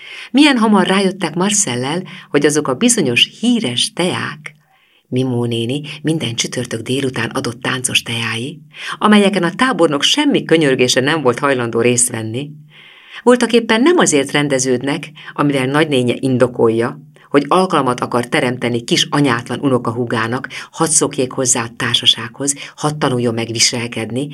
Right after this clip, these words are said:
hadd gyakorolhassa a táncot is. Mimó néni maga akart szórakozni,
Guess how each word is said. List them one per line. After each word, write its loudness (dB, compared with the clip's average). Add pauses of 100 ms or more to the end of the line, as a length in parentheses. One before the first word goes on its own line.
(240)
hadd 2
gyakorolhassa 2
a -8
táncot -4
is. 0 (1000)
Mimó 6
néni 2 (220)
maga 4
akart -2
szórakozni, -2